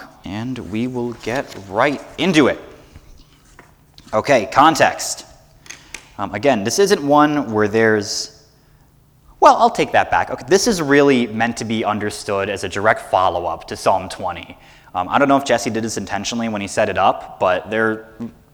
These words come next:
like, meant to be together. So I'm really thankful that I got the opportunity to pair them. It just worked.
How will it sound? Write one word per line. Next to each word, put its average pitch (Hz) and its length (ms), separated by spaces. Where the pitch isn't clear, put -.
like, 104 160
meant 104 240
to 104 60
be 90 220
together. 87 520
So 101 140
I'm 101 60
really 104 180
thankful 98 460
that 87 340
I 101 60
got 98 100
the 101 80
opportunity 104 340
to 95 80
pair 92 240
them. - 180
It 95 60
just 104 160
worked. 101 320